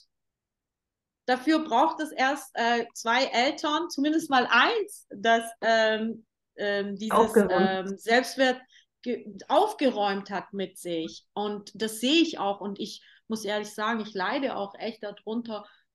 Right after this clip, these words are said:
Speaker 1: dass nur weil ich nicht Mutter geworden bin und ich aber mit sehr vielen Frauen arbeite, wie du ja gesagt hast, meine Marke ist ja auch Women Empowerment.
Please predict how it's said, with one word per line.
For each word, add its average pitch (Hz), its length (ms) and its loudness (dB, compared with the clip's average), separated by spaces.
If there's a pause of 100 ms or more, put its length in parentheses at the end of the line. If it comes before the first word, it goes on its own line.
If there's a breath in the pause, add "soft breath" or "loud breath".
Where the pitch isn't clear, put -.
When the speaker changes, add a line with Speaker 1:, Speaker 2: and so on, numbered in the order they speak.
Speaker 1:
dass 214 220 -8
nur 233 200 0
weil 226 180 -2
ich 247 160 -6
nicht 226 220 -4
Mutter 226 540 -6
geworden 196 600 -6
bin 196 300 -6 (380 soft breath)
und 196 220 -8
ich 220 240 -6
aber 190 220 -4
mit 190 160 -8
sehr 190 240 -2
vielen 202 280 -6
Frauen 180 440 -4
arbeite, 185 720 -6
wie 180 80 -6
du 185 80 -8
ja 175 140 -4
gesagt 190 480 -8
hast, 185 200 -12
meine 180 280 -6
Marke 226 480 -6
ist 233 240 -8
ja 196 100 -4
auch - 160 -12
Women 202 300 -6
Empowerment. 180 920 -4